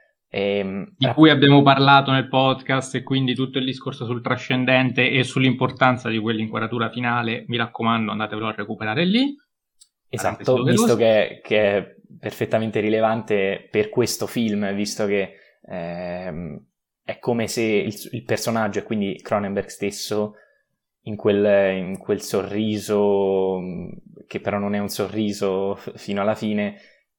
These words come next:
Speaker 1: ricercasse un po' quella sintesi, eh, forse anche del suo cinema, ma soprattutto del, dell'identità umana, e, mm,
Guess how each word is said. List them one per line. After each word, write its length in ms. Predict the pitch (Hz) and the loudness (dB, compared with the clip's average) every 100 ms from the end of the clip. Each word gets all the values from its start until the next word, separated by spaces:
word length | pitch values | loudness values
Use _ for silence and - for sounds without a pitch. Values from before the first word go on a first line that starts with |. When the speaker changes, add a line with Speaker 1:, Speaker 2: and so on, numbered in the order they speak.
| - | -10
Speaker 1:
ricercasse 760 | 120 107 104 - 123 - - | -6 -2 -4 0 -2 -2 -4
un 160 | 104 104 | -4 0
po' 260 | 107 107 | 2 2
quella 280 | - 104 98 | 0 -2 0
sintesi, 840 | - 120 120 104 101 104 98 95 - _ _ _ | -2 -4 -4 -2 -2 -2 -6 -6 -12 _ _ _
eh, 280 | - 98 92 | -10 -4 -2
forse 300 | 92 127 - | -2 -2 0
anche 200 | 104 104 | 0 0
del 120 | 104 | -2
suo 160 | 98 104 | -2 -4
cinema, 580 | 123 110 101 98 95 - | -2 -2 -2 -2 -6 -10
ma 240 | 95 90 87 | -10 -8 -8
soprattutto 520 | - 95 95 117 - | -8 -8 -6 -6 -2
del, 420 | 101 98 98 92 | -2 0 0 -2
dell'identità 540 | 92 98 104 104 101 110 | -2 -2 -2 -4 -2 -2
umana, 540 | 107 101 101 101 107 - _ _ _ _ _ _ _ | -2 -2 -4 -6 -8 -12 _ _ _ _ _ _ _
e, 760 | - 98 92 92 90 90 92 87 | -16 -12 -8 -6 -4 -4 -4 -6
mm, 280 | 71 64 | -10 -12